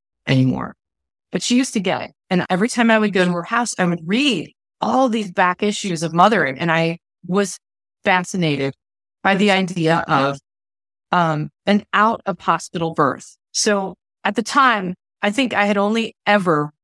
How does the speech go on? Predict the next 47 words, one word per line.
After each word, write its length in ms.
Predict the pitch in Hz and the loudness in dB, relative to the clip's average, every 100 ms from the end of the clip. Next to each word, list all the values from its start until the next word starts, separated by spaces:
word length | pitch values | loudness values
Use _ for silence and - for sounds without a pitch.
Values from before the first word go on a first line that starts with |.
| - | 0
heard 240 | 202 180 | 2 4
of 180 | - 147 | 0 -6
one 380 | 151 180 214 214 - | 0 2 2 0 -2
person 340 | 180 - 147 | -2 -2 -2
that 120 | 151 | 0
I 160 | 147 175 | 2 2
had 100 | 160 | 0
ever 220 | 160 196 | -2 0
met 300 | 165 151 156 | 0 -2 -4
who 100 | 175 | -4
was 180 | 175 170 | -4 0
not 260 | 165 175 - | 0 0 -4
born 240 | 151 151 | -4 -2
in 100 | 165 | 0
a 60 | 185 | 0
hospital. 540 | 269 - - - - _ _ _ _ _ _ | -2 -4 -10 -12 -14 _ _ _ _ _ _
And 120 | 185 | 0
I 140 | 190 208 | 2 2
was 160 | 202 | 0
like, 340 | 185 165 165 - 175 | 2 2 0 -4 -4
"Okay, 300 | 180 175 170 | -2 -2 -2
that 200 | - - | -2 -2
sounds 360 | 208 185 185 | -2 -2 -6
totally 560 | - - 226 220 220 226 | -8 -2 -2 -2 -4 0
nuts." 480 | 247 240 - - - - | 2 2 0 -18 -14 -2
This 240 | 214 - | -2 0
was 180 | 180 - | -4 0
back 240 | 170 165 | 0 2
in 80 | 170 | -4
the 60 | 139 | 0
nineties. 480 | 170 190 135 - _ | 0 -2 -8 -16 _
Well, 400 | 208 196 196 196 - _ | 4 4 4 -4 -18 _
fast 280 | 220 208 - | 0 0 2
forward, 420 | 233 254 202 185 | 4 4 2 0
you 60 | 180 | 0
know, 140 | 175 | -2
ten 340 | - 180 180 | 0 0 2
or 80 | 185 | 0
twelve 300 | - 190 180 | -2 -4 -2
years, 280 | 170 185 185 | 0 0 0
and 140 | 170 | -2
here 240 | 156 202 190 | 0 2 4
I 100 | 185 | 4
am 220 | 190 175 | 2 -2
reading 380 | 190 226 208 - | 0 0 -2 -4
about 300 | 180 165 147 | -2 0 0
this 180 | 165 | -4